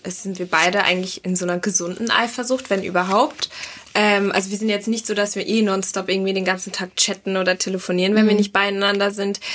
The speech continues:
Speaker 1: Ich weiß aber auch, dass wir in der Position sind, das muss man ja halt auch sagen, was so ein bisschen vielleicht auch das Goodie in der Öffentlichkeit ist, wenn irgendwas passieren sollte, ich würd's direkt herauskriegen und
Speaker 2: Ja.
Speaker 1: jemand würd's mir sagen oder, ne, man weiß ja, wer er ist, also
Speaker 2: Mhm.
Speaker 1: demnach, glaub ich, ist man dann sonst eh vorsichtiger.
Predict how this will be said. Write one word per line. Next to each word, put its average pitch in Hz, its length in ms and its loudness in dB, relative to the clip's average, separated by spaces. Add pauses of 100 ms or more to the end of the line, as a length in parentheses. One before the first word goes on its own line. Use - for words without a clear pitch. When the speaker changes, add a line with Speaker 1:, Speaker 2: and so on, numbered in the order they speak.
(160)
Speaker 1:
Ich 185 160 -2
weiß 233 220 4
aber 208 240 4
auch, 202 60 -4
dass 214 220 -4
wir 208 100 -2
in 202 100 -2
der 202 80 2
Position 220 680 0
sind, 185 340 0
das 185 140 0
muss 208 120 -6
man 190 120 -2
ja 185 100 0
halt 185 160 0
auch 202 120 2
sagen, 196 220 -2
was 190 140 -2
so 196 80 -2
ein 185 40 -4
bisschen 208 240 0
vielleicht 190 280 -2
auch 185 180 -2 (320)
das - 180 -2
Goodie 226 300 2
in 220 120 2
der 214 100 4
Öffentlichkeit 220 640 0
ist, 220 260 -2
wenn 196 140 2
irgendwas 240 400 4
passieren 226 380 -2
sollte, 208 200 0
ich - 160 -4
würd's 190 160 -2
direkt 180 380 -6
herauskriegen 185 520 -2
und 175 120 -2
Speaker 2:
Ja. 190 160 0
Speaker 1:
jemand 190 240 0
würd's 185 180 -4
mir 180 140 -2
sagen 196 340 2
oder, 185 320 2 (260)
ne, 220 120 2
man 220 160 2
weiß 247 220 2
ja, 294 100 -2
wer 247 240 4
er 262 40 2
ist, - 140 0
also 254 180 -2
Speaker 2:
Mhm. 214 60 -2
Speaker 1:
demnach, 226 260 4
glaub 247 200 2
ich, - 80 -8
ist - 160 -4
man 226 100 -2
dann 214 220 0
sonst 202 360 -4
eh 220 120 2
vorsichtiger. 196 760 0